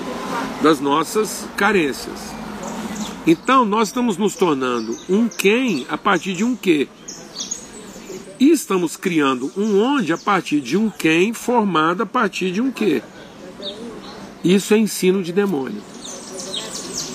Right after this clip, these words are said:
Então, nosso esforço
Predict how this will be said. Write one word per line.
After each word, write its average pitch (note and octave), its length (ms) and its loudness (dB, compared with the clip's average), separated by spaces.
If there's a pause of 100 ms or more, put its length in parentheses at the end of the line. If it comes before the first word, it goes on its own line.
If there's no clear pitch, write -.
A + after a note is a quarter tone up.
(1800)
Então, F#3+ 160 6
nosso B3 380 0
esforço E3+ 720 0